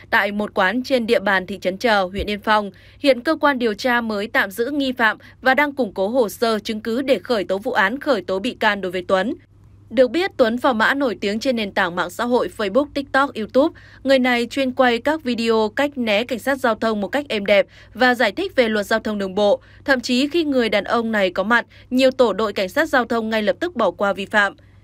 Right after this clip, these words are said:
Điển hình như trong một video đăng ngày mùng một tháng mười một năm hai nghìn không trăm hai mươi ba, Tuấn Phò Mã quay lại hình ảnh một người phụ nữ dừng xe máy trên vỉa hè, chạy đến nói chuyện với một cán bộ mặc sắc phục của cảnh sát giao thông đứng ở bốt,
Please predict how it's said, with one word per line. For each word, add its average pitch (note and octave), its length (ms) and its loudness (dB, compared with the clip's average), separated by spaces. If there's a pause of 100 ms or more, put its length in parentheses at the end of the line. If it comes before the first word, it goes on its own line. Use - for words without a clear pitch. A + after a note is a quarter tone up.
(340)
Điển B3+ 160 4
hình C4 260 -2
như D#4+ 220 2
trong D4+ 200 -2
một G#3 160 -2
video A3+ 420 0
đăng G#3+ 280 -2
ngày G3+ 140 2
mùng F#3+ 180 -6
một F#3+ 180 -2
tháng F#3+ 160 -8
mười A#3+ 100 0
một G3+ 220 -4
năm G#3 160 -4
hai G#3 140 -4
nghìn G3+ 220 -6
không G#3+ 180 -6
trăm G3+ 180 -6
hai G3+ 80 -2
mươi F#3+ 40 -8
ba, G3+ 300 4 (300)
Tuấn B3+ 140 4
Phò D#4 140 2
Mã A#3 280 2
quay D4 200 0
lại C4 160 2
hình G#3+ 160 -8
ảnh G3 220 -4
một F#3 160 -12
người G3+ 160 -4
phụ F#3+ 180 -8
nữ G#3+ 220 -4
dừng A#3+ 260 -2
xe A3 160 -6
máy G3 200 -2
trên A3 200 -4
vỉa G3 120 -2
hè, F#3 320 0 (300)
chạy A#3 160 0
đến A#3+ 180 2
nói A#3+ 220 2
chuyện B3 240 0
với G3+ 240 -4
một C#4 240 -2
cán G#3 180 -2
bộ A#3 180 4
mặc G#3 220 -4
sắc E4 220 -2
phục D4+ 180 -2
của G3 120 0
cảnh F3 180 -2
sát D4+ 220 -4
giao A#3 180 0
thông G#3+ 280 -4
đứng F#3+ 180 -4
ở A#3 120 0
bốt, B3 240 2